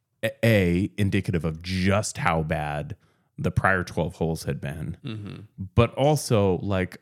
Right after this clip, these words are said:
Speaker 1: okay, I, you know, I, I can look back and kind of see some of the things that happened and why,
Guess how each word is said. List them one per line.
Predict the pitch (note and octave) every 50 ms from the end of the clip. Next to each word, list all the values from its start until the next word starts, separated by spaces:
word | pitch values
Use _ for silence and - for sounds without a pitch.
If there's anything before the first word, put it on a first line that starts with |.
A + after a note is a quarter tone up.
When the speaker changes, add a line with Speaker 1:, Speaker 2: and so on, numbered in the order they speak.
| -
Speaker 1:
okay, | B2 A2 - A#2+ G#2+ - - - - _ _ _ _ _ _ _ _ _ _ _ _ _ _ _ _ _ _ _ _ _ _ _ -
I, | G2+ G#2 F#2+ G2+ G2 - - _
you | - G2+ F#2 D#2
know, | D2 C#2+ C#2+ -
I, | - F#2+ G2+ -
I | - G2+
can | - - G#2 G2+ G#2
look | A#2 B2+ B2 - -
back | - F#2+ G2 G2+ -
and | G#2 F2+
kind | - - F2 E2
of | D#2+
see | - - - - G#2 G2 F#2 F2+
some | E2+ - - E2+ E2 E2
of | D#2+ C2+ -
the | C#2+
things | D2 - - E2 D#2+ D2+ -
that | - - -
happened | - - F#2 F#2 F#2+ - - D#2+ D#2 D#2+ D2+
and | C#2 C2+ -
why, | D#2+ E2 D#2+ E2+ E2 E2 D#2+ D#2